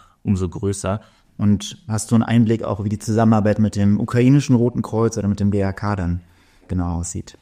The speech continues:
Speaker 1: Also wir arbeiten mit internationalen Organisationen zusammen, das heißt Organisationen, die der U N angegliedert sind, wie unicef oder das Welternährungsprogramm,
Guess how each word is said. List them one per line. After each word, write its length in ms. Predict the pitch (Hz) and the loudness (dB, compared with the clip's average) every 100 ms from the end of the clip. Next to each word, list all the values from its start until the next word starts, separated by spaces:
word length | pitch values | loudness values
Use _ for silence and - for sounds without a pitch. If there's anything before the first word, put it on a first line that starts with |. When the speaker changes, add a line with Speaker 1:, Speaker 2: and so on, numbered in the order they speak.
| _ | _
Speaker 1:
Also 300 | 117 110 117 | -6 -6 -4
wir 180 | 143 | -2
arbeiten 800 | 127 131 123 - 120 113 110 107 - - - | 0 0 -2 0 2 4 4 0 -4 -14 -2
mit 420 | 110 101 - - | 0 0 -6 -12
internationalen 680 | - 117 147 143 143 143 139 | -2 0 2 0 0 0 2
Organisationen 520 | 131 135 131 127 143 | 0 0 -2 -2 -4
zusammen, 320 | 135 123 127 139 | -4 -2 0 0
das 160 | - | -2
heißt 260 | 98 95 - | -4 -4 -6
Organisationen, 880 | 95 95 98 90 - 95 92 90 - _ _ _ _ - | -4 -2 -2 -6 -6 -4 -2 -4 -6 _ _ _ _ -6
die 60 | |
der 240 | 95 90 - | -2 -2 -2
U 120 | 104 | -2
N 180 | 104 127 | -2 0
angegliedert 580 | 135 127 120 123 117 110 | 0 0 0 0 0 0
sind, 320 | 110 107 101 | 0 0 -2
wie 200 | 92 90 | -6 -4
unicef 640 | 110 110 107 - 90 - | 2 2 2 -2 -4 -6
oder 100 | - | -8
das 140 | 101 - | -8 -4
Welternährungsprogramm, 1160 | 92 85 90 98 104 - 98 90 90 90 87 | -4 -2 -2 0 -2 -4 -8 -4 -2 -2 -6